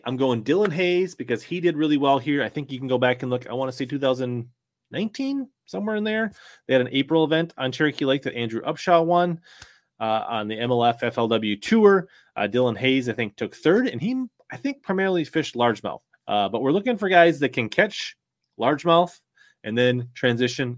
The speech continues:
into smallmouth. Uh, so I got Dylan Hayes, Jesse Wiggins, Shin Fukai, Michael Neal,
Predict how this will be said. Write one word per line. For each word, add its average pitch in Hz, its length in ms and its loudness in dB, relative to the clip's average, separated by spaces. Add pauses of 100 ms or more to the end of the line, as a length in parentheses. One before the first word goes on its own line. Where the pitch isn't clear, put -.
(140)
into 165 460 2
smallmouth. 120 500 0 (540)
Uh, - 160 -12 (120)
so - 160 -4
I 104 80 0
got 98 200 0
Dylan 185 200 2
Hayes, 175 440 0 (200)
Jesse 123 360 0
Wiggins, 143 600 0 (140)
Shin 165 320 -2
Fukai, 135 680 2 (100)
Michael 151 340 0
Neal, 131 380 -2